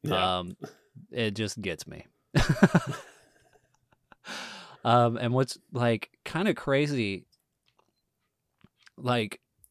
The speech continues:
Speaker 2: just, just, like, having gone through all of Kubrick's films up to this point, um,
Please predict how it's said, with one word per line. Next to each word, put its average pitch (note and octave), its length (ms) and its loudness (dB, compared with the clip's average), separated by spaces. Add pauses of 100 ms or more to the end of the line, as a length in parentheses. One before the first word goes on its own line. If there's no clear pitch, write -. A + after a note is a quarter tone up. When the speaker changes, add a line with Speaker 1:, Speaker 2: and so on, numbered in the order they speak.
(140)
Speaker 2:
just, C3 300 2 (120)
just, B2 220 0 (280)
like, A2 300 -4 (760)
having B2 300 0
gone A#2+ 280 2
through A2 220 0
all G2 120 2
of F#2 100 -6
Kubrick's F2 400 -8
films D#2 500 -14 (560)
up F2+ 140 -6
to F#2 100 -8
this E2+ 180 -6
point, D#2+ 380 -10 (880)
um, F2 640 -4